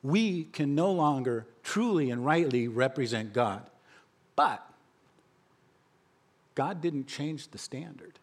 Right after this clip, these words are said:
God still expects us to represent him rightly. The scriptures say in First Peter, "Be holy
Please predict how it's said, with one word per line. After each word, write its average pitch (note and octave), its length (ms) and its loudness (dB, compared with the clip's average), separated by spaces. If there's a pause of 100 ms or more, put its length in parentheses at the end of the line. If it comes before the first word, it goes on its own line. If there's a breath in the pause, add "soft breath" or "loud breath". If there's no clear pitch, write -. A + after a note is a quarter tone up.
(1500)
God - 220 0
still E3+ 360 2
expects - 520 -8
us G2 200 -10
to - 140 0
represent A2+ 540 -2
him G#2 180 -6
rightly. G2 420 -8 (1080 soft breath)
The C3+ 80 -4
scriptures - 460 -2
say E3+ 140 4
in D3 100 0
First C#3+ 260 -4
Peter, C#3+ 240 0
"Be F3 240 -2
holy D#3 600 2